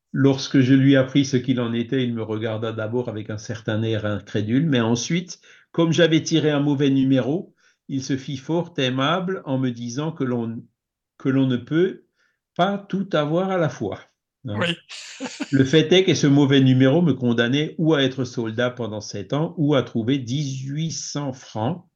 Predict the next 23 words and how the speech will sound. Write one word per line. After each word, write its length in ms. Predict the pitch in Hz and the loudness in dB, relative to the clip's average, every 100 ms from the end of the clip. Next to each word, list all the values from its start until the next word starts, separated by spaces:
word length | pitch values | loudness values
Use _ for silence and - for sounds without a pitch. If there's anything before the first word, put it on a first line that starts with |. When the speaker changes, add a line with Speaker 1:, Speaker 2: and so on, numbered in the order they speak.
| _ | _
Speaker 1:
mille 240 | 123 127 113 | 0 0 0
huit 100 | 120 | -6
cents 220 | 123 110 | -6 -8
francs, 360 | - 160 170 | -6 -6 -4
hein, 120 | 143 - _ _ _ _ _ | -6 -8 _ _ _ _ _
pour 160 | 139 123 | -2 0
Speaker 2:
Mm. 40 | |
Speaker 1:
m'acheter 360 | 127 120 - 165 | 0 -2 -2 -2
un 100 | 151 | -2
remplaçant. 680 | 120 120 123 110 95 95 _ _ _ _ _ _ _ | -4 -4 -4 -6 -10 -16 _ _ _ _ _ _ _
Ces 200 | - 120 | -6 -4
dix-huit 380 | 117 151 143 139 | 0 0 0 0
cents 160 | 139 123 | 0 0
francs 260 | 147 165 | -2 0
me 80 | 143 | 0
furent 320 | 131 156 131 | -2 -2 -2
gracieusement 640 | 113 135 156 170 147 156 139 | 0 0 0 -2 -4 -4 -4
offerts 440 | 131 156 170 175 | -4 -4 -4 -4
par 180 | 156 123 | -4 -4
un 80 | 123 | -4
banquier, 600 | 113 107 104 143 156 175 | -6 -6 -6 -2 -2 -2
monsieur 400 | 131 123 139 131 | -4 -4 -6 -8
Paton, 480 | 120 107 135 170 | -8 -8 -8 -10